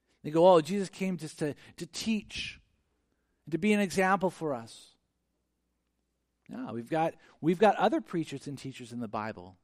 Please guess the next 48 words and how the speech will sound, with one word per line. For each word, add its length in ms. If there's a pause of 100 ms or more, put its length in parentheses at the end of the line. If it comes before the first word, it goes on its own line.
(180)
that 140
are 180
examples 460
for 160
us. 320 (880)
That's 240
not 260
why 180
Jesus 380
came. 380 (300)
Jesus 480
came 420
is 120
what 200
he 200
tells 360
us 100
from 200
start 420
to 100
finish. 400
Jesus 400
came 300
to 120
die 400
on 220
the 100
cross. 680 (420)
That's 300
why 160
he 160
came. 420 (320)
And 80
the 60
reason 240
why 140
he 260
came 300
to 120
do 200
that 320 (200)
and 200
not 280
the 140
other 220
stuff 280
is 60
because 300